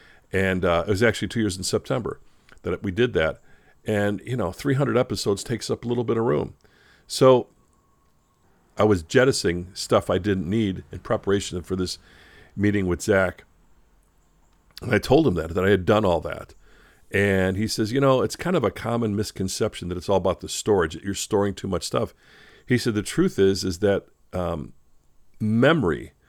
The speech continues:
you're running out of memory. So you're not able to run this at peak performance." So when the system is low on memory, it swaps out a bit of the ram memory from an idle program,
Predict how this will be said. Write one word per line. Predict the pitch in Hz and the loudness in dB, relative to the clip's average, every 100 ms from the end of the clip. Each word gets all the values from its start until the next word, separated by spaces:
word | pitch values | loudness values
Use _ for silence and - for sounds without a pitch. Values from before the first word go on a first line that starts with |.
| _ _ - | _ _ -4
you're | 98 | 0
running | 101 131 123 | 4 4 4
out | 117 104 | 2 2
of | |
memory. | 101 107 107 82 98 - _ _ | 2 0 0 -4 -10 -20 _ _
So | - - | -10 0
you're | 107 | 2
not | 107 117 113 | 2 0 0
able | 117 107 | 0 0
to | - | -2
run | 90 95 107 101 | -2 0 0 0
this | 95 90 - - _ _ _ _ _ _ _ | -2 -2 -8 -14 _ _ _ _ _ _ _
at | 92 92 - | 0 0 -2
peak | 123 - | -4 -4
performance." | - 90 - 110 78 - | -4 -4 0 2 2 -2
So | - | -2
when | 107 107 | 2 2
the | |
system | 95 - 147 143 123 | 0 -2 -2 0 0
is | 92 | 0
low | 95 110 117 107 | 2 6 6 6
on | 95 92 | 2 0
memory, | 104 120 95 80 82 85 _ - _ _ | -2 -2 -2 -2 -4 -8 _ -20 _ _
it | - 101 | -2 -2
swaps | - 104 113 - - | -2 2 2 2 2
out | 110 | 4
a | 101 | 4
bit | 110 | 4
of | 107 92 | 4 2
the | 90 | 2
ram | 101 113 120 101 | 4 4 2 2
memory | 92 90 92 | 0 0 -4
from | - 95 | -2 -2
an | 90 | -2
idle | 95 104 98 | 2 2 2
program, | - - 117 87 80 | 0 2 2 0 -2